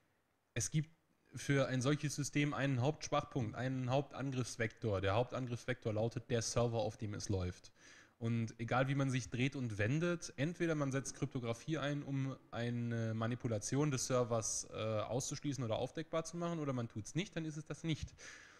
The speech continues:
Und das bedeutet dann, dass die Sicherheit dieses Systems so gut ist wie das Vertrauen in die Administratoren und darin, dass die ihre Arbeit richtig machen.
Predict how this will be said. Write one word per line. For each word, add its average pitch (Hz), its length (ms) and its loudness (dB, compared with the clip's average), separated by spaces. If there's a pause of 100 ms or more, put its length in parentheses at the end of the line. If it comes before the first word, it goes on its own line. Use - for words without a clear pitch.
(100)
Und 113 460 -2
das 117 160 0
bedeutet 143 400 0
dann, 127 160 0
dass 120 120 0
die 104 120 -4
Sicherheit 156 420 0
dieses 147 260 -4
Systems 139 560 -4
so 117 160 0
gut 135 220 0
ist 147 280 -4 (120)
wie 127 300 -2 (140)
das 123 140 -4
Vertrauen 113 440 -2
in 120 80 -2
die 117 100 2
Administratoren 120 800 -2
und 135 160 -2
darin, 117 300 2
dass 113 140 -4
die 127 100 -10
ihre 113 240 -2
Arbeit 101 280 -4
richtig - 280 -10
machen. 90 220 -10